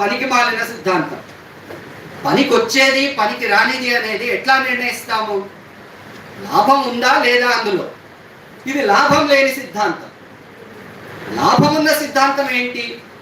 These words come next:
లాభం ఉన్న సిద్ధాంతం ఏంటంటే, అభివృద్ధి అనేది ఒక వ్యక్తిని ఇంజూర్ చేయకుండా పాసిబుల్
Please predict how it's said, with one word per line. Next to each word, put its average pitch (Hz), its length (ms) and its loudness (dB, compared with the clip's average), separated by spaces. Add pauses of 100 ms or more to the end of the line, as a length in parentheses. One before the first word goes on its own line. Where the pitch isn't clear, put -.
(840)
లాభం 285 360 4
ఉన్న 302 360 0
సిద్ధాంతం 233 520 -2
ఏంటంటే, 170 800 0 (420)
అభివృద్ధి 294 680 2
అనేది 202 520 0 (240)
ఒక 214 200 0
వ్యక్తిని 202 480 2
ఇంజూర్ 254 640 2
చేయకుండా 226 640 0
పాసిబుల్ 196 440 -2